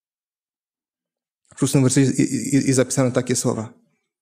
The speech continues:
"Lud mój ginie, gdyż brak mu poznania".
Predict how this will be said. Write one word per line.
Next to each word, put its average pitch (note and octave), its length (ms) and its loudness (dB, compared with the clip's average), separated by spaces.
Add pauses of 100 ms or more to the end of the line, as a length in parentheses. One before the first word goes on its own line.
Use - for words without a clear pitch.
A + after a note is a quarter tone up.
(960)
"Lud E3 180 2
mój F#3+ 220 8
ginie, C#3 680 6
gdyż B2 240 2
brak C#3 380 4
mu C#3+ 120 6
poznania". A#2+ 840 0